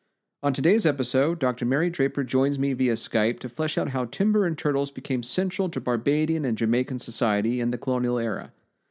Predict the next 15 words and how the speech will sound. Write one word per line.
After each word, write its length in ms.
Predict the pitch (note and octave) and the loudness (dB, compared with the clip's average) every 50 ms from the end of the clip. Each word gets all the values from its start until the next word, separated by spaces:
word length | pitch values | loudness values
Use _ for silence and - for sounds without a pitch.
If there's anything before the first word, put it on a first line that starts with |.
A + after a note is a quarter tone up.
| _ _ _ _ _ _ _ _ - | _ _ _ _ _ _ _ _ 2
Draper 300 | - C#3+ D#3 - E3+ E3 | 4 4 4 4 4 2
is 100 | D#3+ C3+ | 4 4
an 80 | C3+ | 2
assistant 380 | B2+ A#2+ - C3+ B2+ - C3 A#2 | 0 0 0 -2 -2 -2 -4 -4
professor 420 | - A2 - - C3 C#3 - - | -6 -4 0 0 0 2 2 0
of 120 | C3 A2 - | -2 -2 0
history 280 | D3+ D3+ - - D#3 | -2 -4 -2 0 0
at 60 | D3 - | 0 0
Midwestern 460 | B2 A#2 A#2 A#2 A2+ A#2 - G#2+ G#2 | 0 0 0 0 -2 -2 -4 -6 -4
State 240 | - - A#2+ A#2 A#2 | -2 0 0 0 2
University 560 | A#2+ A#2 A2+ G#2+ C3 D#3 D#3+ - - B2 A#2+ | 0 0 0 0 0 -2 -2 0 0 0 2
in 80 | A2 | 2
Wichita 460 | G#2+ A2+ - - A2+ - - A2+ G#2+ G#2 | 2 0 0 -2 -4 -4 -2 -4 -4 -4
Falls, 300 | - G#2+ G2+ G2+ G2+ - | -4 -4 -4 -2 -4 -4
Texas, 540 | - - E3 D3 - - A#2+ A2 A2+ - | -4 -4 -6 -6 -6 -8 -8 -6 -8 -8